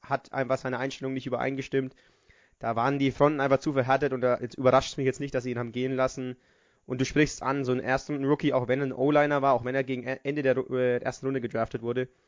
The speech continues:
der kostet auch sein Geld. Deswegen, ja, sie wollten ihn wahrscheinlich den Vertrag loswerden, hätten den bestimmt auch cutten können. Ich weiß nicht, was sie dann an Dead-, Deadcap geschluckt hätten. Und die Dolphins haben jetzt einen jungen, vielversprechenden,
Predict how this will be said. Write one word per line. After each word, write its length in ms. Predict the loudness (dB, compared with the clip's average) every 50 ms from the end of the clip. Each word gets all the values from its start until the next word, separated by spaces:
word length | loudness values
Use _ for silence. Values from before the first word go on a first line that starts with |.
| _ _ _ _ _ -2
der 100 | -2 -2
kostet 400 | 2 2 2 2 2 0 -4 -2
auch 140 | 0 0 0
sein 300 | 0 -4 -6 -6 -2 2
Geld. 280 | 2 4 4 2 0 -2
Deswegen, 760 | -6 -2 0 0 0 2 0 -2 -2 -2 -2 -4 -6 -8 -12 -18 _ _ _ _ _ _ _ _ -8
ja, 300 | -4 0 2 2 2 0 -2
sie 160 | -4 0 2
wollten 180 | 4 4 4 2
ihn 80 | 0
wahrscheinlich 320 | -2 -2 -2 0 -2 0 -2
den 80 | -2
Vertrag 380 | -2 -2 0 2 2 2 2 2
loswerden, 580 | 0 -2 -2 -2 -2 0 0 0 0 -4 -8 -12 _ _ _ _ _ _ _
hätten 260 | -2 -2 -2 -2 -4
den 120 | -4 -2
bestimmt 300 | -2 -4 -4 -4 -2 -2
auch 100 | -2 -2
cutten 300 | -2 -2 -4 -4 -4 -4
können. 220 | -4 -2 -2 0 0
Ich 100 | 0 2
weiß 160 | 2 2 2
nicht, 80 | 0 -2
was 80 | -2
sie 60 | -2
dann 140 | -2 -2 -2
an 100 | -2 -2
Dead-, 180 | -2 -2 -4 -4 _
Deadcap 340 | -2 -2 -2 -2 -2 -4 -4
geschluckt 380 | -6 -6 -4 -4 -4 -4 -2 -2
hätten. 260 | -2 -2 -2 -4 -8 -8 _ _ _ -20 -20 -20 -20 _ _ _
Und 100 | 0 2
die 60 | 4
Dolphins 480 | 6 8 8 8 6 6 2 0 0 0
haben 140 | 0 2
jetzt 160 | 0 0 -2 -2
einen 80 | -2
jungen, 260 | 0 0 0 0 -2
vielversprechenden, 1200 | -4 -6 -8 -4 -2 -2 -2 0 0 0 0 0 0 0 2 2 2 2 0 -2 -4 -6 -10 -16